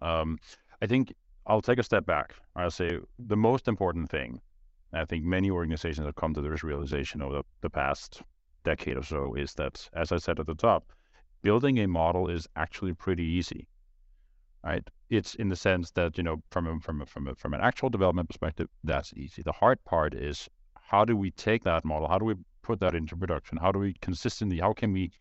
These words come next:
what are the things we need to do to ensure that we can rely on this for whatever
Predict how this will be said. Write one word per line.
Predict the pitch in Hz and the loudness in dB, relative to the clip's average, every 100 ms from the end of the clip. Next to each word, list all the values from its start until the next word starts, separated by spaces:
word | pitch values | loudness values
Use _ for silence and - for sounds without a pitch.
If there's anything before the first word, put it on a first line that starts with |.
| _ _ - | _ _ -6
what | 101 110 | 2 4
are | |
the | 104 95 | 4 2
things | 107 101 90 | 2 2 2
we | 98 104 | 2 2
need | 101 101 - | 2 0 -2
to | - 78 | -6 -4
do | 110 92 82 85 78 _ _ _ - | -2 0 -2 -4 -8 _ _ _ -4
to | 95 | -2
ensure | 85 - 104 92 | 0 -2 0 0
that | 80 | 0
we | 90 | -4
can | - 85 | -4 -2
rely | 78 80 90 | 2 4 4
on | 78 | 2
this | 73 71 | -2 -6
for | - 90 | -6 -2
whatever | 80 87 85 85 80 | 0 2 2 2 0